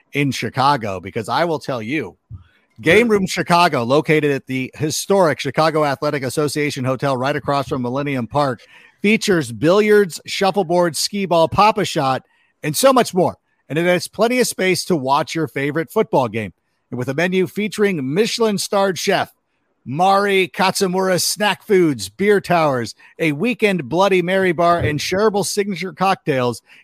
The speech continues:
Game Room Chicago is the place to be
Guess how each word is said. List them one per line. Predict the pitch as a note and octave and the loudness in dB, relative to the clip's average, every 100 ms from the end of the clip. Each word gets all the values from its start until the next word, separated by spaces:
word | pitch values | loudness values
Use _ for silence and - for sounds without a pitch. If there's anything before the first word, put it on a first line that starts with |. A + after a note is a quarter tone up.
| - | -4
Game | A2+ G#3+ C#4+ B3+ | 2 2 2 2
Room | A3+ G#3 | 0 0
Chicago | - F3+ F#3 F3+ D#3+ D#3 C3+ | -2 -2 2 2 2 0 0
is | E3+ F#3+ C#3+ | 0 0 -2
the | D3+ | -4
place | - G3+ A#3+ A#3 | -4 0 0 0
to | - | -2
be | D#3 G3 F3 D3+ | 0 0 0 0